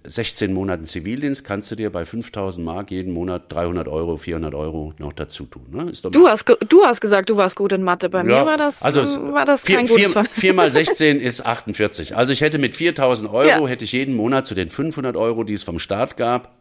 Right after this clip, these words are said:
Speaker 1: beim Zivildienst noch vierhundert dazu tun können. Hätte ich also neunhundert Mark gehabt. Mark,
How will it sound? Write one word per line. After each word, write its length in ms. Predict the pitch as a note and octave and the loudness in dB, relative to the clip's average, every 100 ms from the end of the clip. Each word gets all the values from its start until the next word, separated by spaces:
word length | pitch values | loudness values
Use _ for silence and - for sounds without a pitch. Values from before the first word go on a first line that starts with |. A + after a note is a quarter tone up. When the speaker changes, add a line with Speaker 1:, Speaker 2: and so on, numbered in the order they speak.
| _ | _
Speaker 1:
beim 180 | - F#2+ | -8 -6
Zivildienst 640 | - G2 G#2 G#2 G#2 - - - _ | -6 -4 -2 0 0 -2 -8 -18 _
noch 140 | F2+ | -10
vierhundert 540 | - G#2 G2+ F#2+ F2+ D#2+ | -8 -2 -2 0 -2 -4
dazu 280 | D2 - C3+ | -6 -4 -2
tun 180 | B2+ | -2
können. 120 | A2+ F#2+ | -2 -4
Hätte 120 | G2 | -4
ich 80 | G2 | -6
also 140 | F2 | -6
neunhundert 600 | F2 G2 A#2+ A2+ G2 E2 | -4 -2 0 -2 -2 -2
Mark 300 | D#2+ F#2+ B2+ | 0 -2 0
gehabt. 420 | D3 D3+ - - - | -2 -2 -6 -14 -8
Mark, 380 | D#2+ F#2+ - | -4 -4 -6